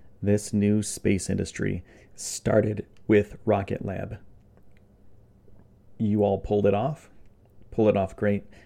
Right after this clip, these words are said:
and I can't wait to see what happens next. There's gonna be some really cool stuff happening. Tech is gonna open up for space. Space tech is gonna go crazy after this.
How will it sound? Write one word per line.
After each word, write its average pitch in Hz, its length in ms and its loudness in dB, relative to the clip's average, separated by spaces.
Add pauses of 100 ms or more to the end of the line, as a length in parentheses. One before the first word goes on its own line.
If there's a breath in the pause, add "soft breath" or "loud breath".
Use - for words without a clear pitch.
(320 soft breath)
and 95 640 -2 (320)
I 107 100 -6
can't 117 260 0
wait 110 280 2
to 107 60 -8
see 107 200 -2
what 98 180 0
happens 92 440 -4
next. 95 380 -12 (260 soft breath)
There's - 120 -20
gonna 110 160 4
be 98 100 0
some 98 220 -6
really 101 480 -4
cool - 240 -6
stuff 98 340 -6
happening. 101 480 -6 (680 soft breath)
Tech - 240 0
is 98 100 -4
gonna 95 200 -4
open 101 320 -4
up 98 220 -6
for 92 320 -8 (180)
space. - 540 -4
Space - 360 -2
tech 107 220 -6
is 104 80 -10
gonna 101 160 -4
go 113 140 0
crazy 165 680 -2
after 92 240 -6
this. 95 320 -10